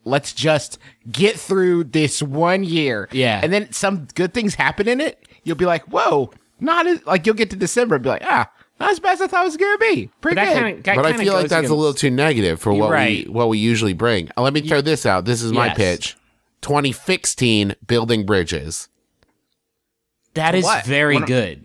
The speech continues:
Speaker 1: what am I building bridges to?
Speaker 2: No,
Speaker 1: I'm
Speaker 2: no,
Speaker 1: into
Speaker 2: no,
Speaker 1: it.
Speaker 2: no, no, no. No, we're building a sex dummy of Jeff Bridges.
Speaker 3: Well, no, hold on.
Speaker 2: <laughs>
Speaker 3: Wait, twenty sexteen, getting it.
Speaker 2: D-, no, twenty sixteen, build a sex dummy of Jeff Bridges for
Speaker 3: It's a
Speaker 2: you.
Speaker 3: very specific goal.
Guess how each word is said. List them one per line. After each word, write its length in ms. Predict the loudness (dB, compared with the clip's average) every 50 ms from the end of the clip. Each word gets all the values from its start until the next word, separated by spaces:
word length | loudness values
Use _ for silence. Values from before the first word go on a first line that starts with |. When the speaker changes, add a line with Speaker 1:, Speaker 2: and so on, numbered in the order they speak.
| -14 -8
Speaker 1:
what 120 | -4 -2
am 100 | 0 0
I 60 | -2
building 380 | -2 0 0 2 2 2 0 0
bridges 380 | 0 0 0 0 0 -2 -4 -4
to? 220 | -4 -4 -4 -4
Speaker 2:
No, 100 | -2 0
Speaker 1:
I'm 100 | 0 2 2 2
Speaker 2:
no, 80 | 2 2
Speaker 1:
into 80 | 0
Speaker 2:
no, 80 | 0 0
Speaker 1:
it. 40 | -2
Speaker 2:
no, 140 | -2 -4 -6
no, 120 | -8 -10
no. 180 | -12 -14 -16 -20 _ _ _ _ _ _ _ -4
No, 240 | -2 0 2 2 0
we're 160 | 0 -2 -4
building 600 | -2 0 2 4 4 4 2 0 0 -2 -6 -6 -4
a 160 | -2 -2 0
sex 420 | 0 -2 -2 0 0 0 -2 -4 -8
dummy 520 | _ -4 -4 -2 -4 -6 -6 -8 -10 -12 -14 _ -6
of 180 | -4 -4 -4 -2
Jeff 300 | -2 -2 -2 -2 -4 -6
Bridges. 580 | -6 -6 -6 -6 -10 -12 -12 -12 -12 -14 -16 _ -10
Speaker 3:
Well, 260 | -6 -2 -2 -2 -2 -2
no, 280 | -2 0 2 2 2 2
hold 180 | 2 2 2 2
on. 200 | 2 2 2 0 -2 -2 -4 -4 -4 -6 -8
Speaker 2:
<laughs> 360 | -8 -10 -14 -20 -20 -18 -10 -4
Speaker 3:
Wait, 420 | -2 0 0 -2 -4 -8 _ _
twenty 220 | -4 -2 0 0 0
sexteen, 720 | 0 0 0 -2 -2 -2 -4 0 0 2 2 2 0 -2 -2
getting 260 | 0 0 2 2 2
it. 180 | 0 -2 -4 -6 _ _ _ _ -20 -20 -14 -6
Speaker 2:
D-, 120 | -2 -2 0 0
no, 160 | 0 -2 0 -2
twenty 300 | -4 -2 0 2 2 2
sixteen, 480 | 2 0 0 -2 0 0 0 2 2
build 240 | 2 2 2 2 2
a 40 | 2
sex 280 | 0 0 0 0 0 0
dummy 280 | -2 0 0 2 0 0
of 60 | 2
Jeff 240 | 2 0 0 0 0
Bridges 560 | 0 0 0 0 -2 -8 -10 -12 -14 -16 -18 _ _ -6
for 160 | -2 0 0
Speaker 3:
It's 80 | 2 2
a 40 | 2
Speaker 2:
you. 60 | 2
Speaker 3:
very 180 | 2 2 2 2
specific 600 | 0 0 0 0 0 0 0 0 2 0 0 0
goal. 420 | 0 2 2 2 2 0 -2 -4